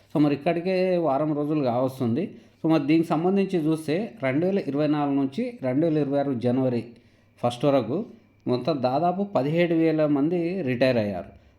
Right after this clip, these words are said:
So, ఈ ప్లేస్లో మరి ఈ పదిహేడు వేల మందిలో పదిహేను వేలకు పైగా కానిస్టేబుల్స్ ఉన్నారు, మిగతా వాళ్ళు ఎస్ఐలు, డిఎస్పీలు వీళ్ళు ఉన్నారు. So, మరి దీంట్లో భాగంగా మనం చూస్తే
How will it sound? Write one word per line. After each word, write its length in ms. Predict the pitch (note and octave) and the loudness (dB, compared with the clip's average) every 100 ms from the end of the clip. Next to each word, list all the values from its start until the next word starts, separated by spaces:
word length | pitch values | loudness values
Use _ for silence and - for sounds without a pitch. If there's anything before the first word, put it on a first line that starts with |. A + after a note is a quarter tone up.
| _ - | _ 2
So, 320 | E3 E3+ E3 | 2 4 2
ఈ 120 | F3 | 2
ప్లేస్లో 600 | F3+ E3+ F#3 F3+ E3+ F3+ | 2 2 2 0 0 0
మరి 260 | G3+ D#3+ D#3+ | 0 0 0
ఈ 20 | |
పదిహేడు 440 | D#3 C3 F3 F3+ | -2 0 0 0
వేల 200 | F3+ F3+ | 0 0
మందిలో 380 | E3+ D#3+ E3 G3+ | 0 0 0 -2
పదిహేను 460 | G3 C#3 D#3+ E3+ F3 | -2 -2 0 0 0
వేలకు 260 | E3 D#3 | 0 -2
పైగా 220 | D3 D#3+ | 0 0
కానిస్టేబుల్స్ 760 | E3+ D3 C3 C#3 D3 C#3 C3+ C3+ | -2 -2 0 0 -2 -2 -2 0
ఉన్నారు, 260 | C3+ C3+ | 0 0
మిగతా 380 | - D3 C#3+ D3 | 0 0 0 0
వాళ్ళు 180 | D3+ D3 | 0 2
ఎస్ఐలు, 600 | B2+ B2 C3 C3 C3 C3 | -2 -4 -2 -2 0 -2
డిఎస్పీలు 580 | A#2+ B2+ B2+ B2+ B2+ C#3 | -2 -2 -2 -4 -4 -2
వీళ్ళు 220 | E3+ C3 | 0 0
ఉన్నారు. 280 | A2+ G2 - - - - _ - | 0 -4 -10 -18 -20 -20 _ -2
So, 80 | F#3+ | 2
మరి 180 | F#3+ | 2
దీంట్లో 320 | C#3 D#3 F#3+ F#3+ | 2 2 2 2
భాగంగా 280 | F#3+ F#3+ | 0 2
మనం 320 | F3+ D#3+ D#3 D3+ | 2 2 0 0
చూస్తే 420 | D3 F3+ F3 | -2 -4 -6